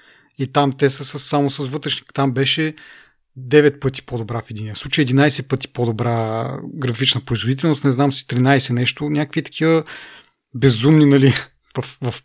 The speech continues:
пъти, нали, не проценти, това са, това са, да кажем, деветстотин,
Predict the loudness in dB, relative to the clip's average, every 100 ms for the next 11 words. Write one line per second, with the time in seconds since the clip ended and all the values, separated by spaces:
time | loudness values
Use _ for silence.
0 | 2 2 4 0 0 -6 -6 -6 0 2
1 | 2 -4 -10 -8 -10 -12 _ -8 -6 -6
2 | -10 -8 -4 -4 -2 2 2 2 -4 -2
3 | -2